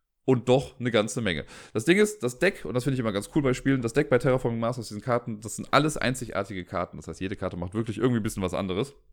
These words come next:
Deswegen muss man sich die Karten am Anfang auch alle gut angucken. Und man kann halt Karten, die man auf der Hand hat, die muss man dann quasi noch kaufen, um sie ins Spiel zu bringen. Da gibt's grob gesehen drei verschiedene Arten von Karten. Es gibt rote Karten, das sind so Ereigniskarten.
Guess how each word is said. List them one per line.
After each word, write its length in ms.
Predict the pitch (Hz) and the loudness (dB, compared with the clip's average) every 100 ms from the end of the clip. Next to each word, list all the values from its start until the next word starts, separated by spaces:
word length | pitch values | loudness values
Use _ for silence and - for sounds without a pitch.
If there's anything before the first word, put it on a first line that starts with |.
| _ _ _ _ _ - | _ _ _ _ _ -16
Deswegen 240 | 87 98 101 | -6 -4 -4
muss 100 | 101 | -6
man 100 | 90 | -8
sich 100 | 87 | -8
die 100 | 90 | -4
Karten 240 | 95 90 | -4 -4
am 80 | 80 | -6
Anfang 180 | 90 90 | -8 -6
auch 60 | |
alle 140 | 87 90 | -6 -6
gut 180 | 90 - | -6 -8
angucken. 440 | 92 - - 120 - - - - - - - | -8 -10 -12 -14 -16 -20 -20 -20 -20 -6 2
Und 340 | 131 135 - | 2 2 -4
man 320 | 120 123 123 - - | -2 0 -2 -8 -2
kann 180 | 147 | 0
halt 140 | 147 - | 0 0
Karten, 200 | 160 151 | 0 2
die 60 | |
man 120 | 135 120 | 0 -2
auf 100 | - | 0
der 100 | 117 | 0
Hand 220 | 165 208 | 0 -2
hat, 180 | 185 - _ _ - | -4 -6 _ _ -4
die 220 | 120 175 | 0 2
muss 240 | 160 165 | 2 2
man 160 | 147 135 | 0 2
dann 200 | 131 131 | 2 0
quasi 280 | - 131 123 | 2 2 2
noch 160 | 117 | 0
kaufen, 320 | - 135 135 107 | 4 4 4 0
um 100 | 113 | 0
sie 100 | 107 | 0
ins 140 | 101 | -2
Spiel 240 | - 120 | -2 -2
zu 100 | 123 | -2
bringen. 200 | - 85 | -4 -2
Da 60 | 82 | -2
gibt's 260 | 104 - - | -4 -6 -4
grob 340 | - 139 139 | 2 2 2
gesehen 320 | 117 110 117 | -2 0 0
drei 240 | 104 104 120 | 0 2 2
verschiedene 420 | - 107 113 92 | 0 -6 -4 0
Arten 200 | 101 - | 0 -2
von 140 | 90 | -6
Karten. 240 | 110 143 - | -2 -2 -2
Es 80 | - | -8
gibt 140 | 95 | -2
rote 200 | 113 147 | 0 0
Karten, 300 | - 131 120 | 0 -2 -2
das 80 | - | -6
sind 120 | 98 | -4
so 80 | 82 | 0
Ereigniskarten. 760 | 69 151 180 - 147 147 151 | 2 0 -4 -4 -4 -2 -6